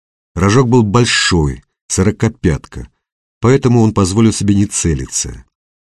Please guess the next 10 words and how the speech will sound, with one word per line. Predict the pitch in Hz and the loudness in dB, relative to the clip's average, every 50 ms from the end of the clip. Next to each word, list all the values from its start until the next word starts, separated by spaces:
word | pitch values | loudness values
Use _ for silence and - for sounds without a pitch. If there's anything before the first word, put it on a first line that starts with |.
| _ _ _ _ _ _ _ _ _ _ | _ _ _ _ _ _ _ _ _ _
Стоя | - - - 110 110 101 | -14 -4 0 2 2 4
на | 101 87 | 2 2
пороге, | - - 101 101 120 127 123 113 120 104 - - | 0 0 0 2 2 2 2 2 0 0 -2 -2
он | - 104 92 76 | -2 -2 -2 0
полосовал | 101 98 92 - - 101 98 107 107 98 | 0 0 0 0 0 2 2 2 2 0
комнату | - _ - 113 113 104 104 - - 90 | -2 _ -2 0 0 2 0 -2 -2 -4
слева | 76 - - 90 101 98 90 92 | -6 -4 -2 0 2 2 2 2
направо | 90 87 80 - - 87 104 113 117 110 113 | 0 -2 -2 -4 -4 -2 0 0 2 0 0
и | - - - 104 101 | -2 -2 0 0 2
обратно. | 101 104 101 95 92 92 87 76 71 - - 67 65 60 58 - | 2 0 0 0 0 0 0 -2 -2 -6 -8 -10 -10 -12 -12 -16